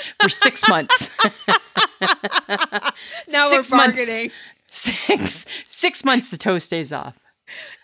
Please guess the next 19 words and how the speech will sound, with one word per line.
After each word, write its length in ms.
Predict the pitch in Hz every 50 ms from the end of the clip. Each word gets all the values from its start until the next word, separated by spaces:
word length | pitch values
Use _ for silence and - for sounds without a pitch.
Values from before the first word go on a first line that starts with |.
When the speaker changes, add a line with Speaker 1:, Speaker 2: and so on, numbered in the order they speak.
| 480 508 554 587
Speaker 2:
No, 80 | 587
Speaker 1:
Right? 160 | 554 466 466
Speaker 2:
because 280 | 453 440 - 440 453 392
then 160 | 392 392 392 392
you 80 | -
can't 260 | - 392 415 392 392
sew 220 | - - 381 370 370
it 100 | 359 -
back 240 | 370 330 330 - -
on, 400 | 208 269 311 320 302 233 226 220
'cause 200 | 269 254 233 -
the, 340 | - - 226 254 269 254 - _ -
the 160 | 220 285 277
toe 280 | - - - 330 339 330
can 160 | - 359 247
only 320 | 185 254 277 277 269 269 226
go 160 | 262 247 240
back 220 | 233 226 214 220 -
on 460 | 185 214 240 226 208 190 190 196 202